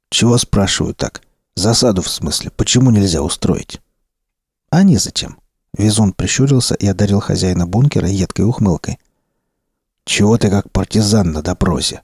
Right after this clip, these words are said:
«Не, незачем». «А чего говорить?» Везун вновь погрузился в раздумья, водя вилкой по дну тарелки. «Инк и так его прикончит, без нашей помощи».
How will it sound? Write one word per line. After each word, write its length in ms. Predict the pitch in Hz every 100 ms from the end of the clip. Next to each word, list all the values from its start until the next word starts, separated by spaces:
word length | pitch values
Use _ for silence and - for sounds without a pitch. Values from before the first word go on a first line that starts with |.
| _ _ _
«Не, 340 | 101 104 113 110 95 87
незачем». 720 | 95 113 107 98 - 85 92 _ _ _ _ _ _ _ _ _ _
«А 140 | - -
чего 260 | 175 156
говорить?» 460 | 101 117 113 - - _ _ _ 87
Везун 320 | 104 120 104
вновь 260 | 101 107
погрузился 560 | - 95 101 90 90 -
в 60 | 90
раздумья, 500 | 92 87 123 101 98
водя 280 | 90 87
вилкой 320 | 92 113 - -
по 120 | 170
дну 140 | 95
тарелки. 540 | 82 185 185 - - - _ _ _ _ _ _ _ _ -
«Инк 240 | 151 165 -
и 40 |
так 260 | - 95 92
его 120 | 78
прикончит, 640 | - - - - - - -
без 160 | 123 117
нашей 260 | 101 87
помощи». 520 | - 82 - - -